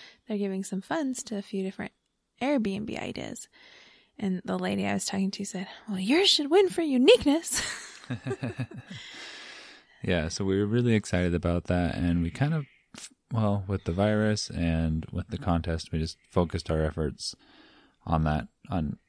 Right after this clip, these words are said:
Speaker 2: that contest entry. And then also we were focusing on some other projects at home. So the boat was, has been on hold for the last
Speaker 1: Uh,
Speaker 2: month and a
Speaker 1: probably
Speaker 2: half, two months.
Speaker 1: two months, at least two months. It's, it's been kind of sad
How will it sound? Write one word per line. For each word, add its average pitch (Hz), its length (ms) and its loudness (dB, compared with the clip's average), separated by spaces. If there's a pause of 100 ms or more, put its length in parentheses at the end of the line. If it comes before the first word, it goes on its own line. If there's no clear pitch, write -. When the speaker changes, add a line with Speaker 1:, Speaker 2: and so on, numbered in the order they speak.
Speaker 2:
that 87 200 -2
contest 98 460 0
entry. 90 460 0
And 87 200 0
then 87 140 2
also 82 600 0
we 85 120 -2
were 80 140 -2
focusing 80 640 -4
on 73 180 -2
some 76 160 -6
other 71 160 -2
projects 69 460 -6
at - 120 -8
home. 78 240 -4
So - 120 -6
the 80 80 -2
boat 90 340 2 (280)
was, - 340 -6 (200)
has 92 180 -2
been 92 140 4
on 80 120 2
hold 80 380 2
for - 100 -12
the 78 100 -4
last 76 560 -6 (460)
Speaker 1:
Uh, 240 220 -4 (380)
Speaker 2:
month 90 200 2
and 87 80 0
a - 40 2
Speaker 1:
probably 90 160 0
Speaker 2:
half, 95 180 -2
two 101 140 0
months. 107 360 0
Speaker 1:
two 277 200 -4
months, 208 420 -8
at - 100 -12
least 220 260 -8
two 214 140 -2
months. 208 560 -2
It's, - 320 -12 (720)
it's - 180 -6
been 247 220 -6
kind 233 240 -4
of 190 100 -4
sad 180 640 -6